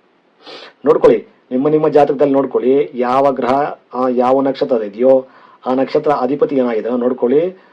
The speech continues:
ಒಟ್ಟಲ್ಲಿ ವಿಶೇಷವಾಗಿ ಹೇಳ್ಬೇಕಂದ್ರೆ ಗುರು, ಚಂದ್ರ ಮತ್ತೆ, ಆ, ಶನಿ, ವಿಶೇಷವಾಗಿ ಶನಿ, ಗುರು, ಚಂದ್ರ, ರವಿ, ಶುಕ್ರ ಮತ್ತೆ ರಾಹು ಮತ್ತೆ ಬುಧ,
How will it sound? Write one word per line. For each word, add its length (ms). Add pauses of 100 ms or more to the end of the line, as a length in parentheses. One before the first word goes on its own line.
(200)
ಒಟ್ಟಲ್ಲಿ 280
ವಿಶೇಷವಾಗಿ 380
ಹೇಳ್ಬೇಕಂದ್ರೆ 480
ಗುರು, 320
ಚಂದ್ರ 300 (840)
ಮತ್ತೆ, 360 (140)
ಆ, 240
ಶನಿ, 480 (220)
ವಿಶೇಷವಾಗಿ 520
ಶನಿ, 440 (600)
ಗುರು, 220
ಚಂದ್ರ, 300 (400)
ರವಿ, 460 (240)
ಶುಕ್ರ 260 (440)
ಮತ್ತೆ 140
ರಾಹು 400 (280)
ಮತ್ತೆ 140
ಬುಧ, 180